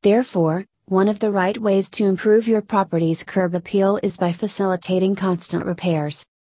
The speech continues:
Interestingly, regular garage door repair can convince your potential buyers to buy your property at a high price. After all,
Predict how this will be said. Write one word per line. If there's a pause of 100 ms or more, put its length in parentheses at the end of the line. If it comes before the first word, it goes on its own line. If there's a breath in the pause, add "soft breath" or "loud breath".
(120)
Interestingly, (180)
regular
garage
door
repair
can
convince
your
potential
buyers
to
buy
your
property
at
a
high
price. (460)
After
all,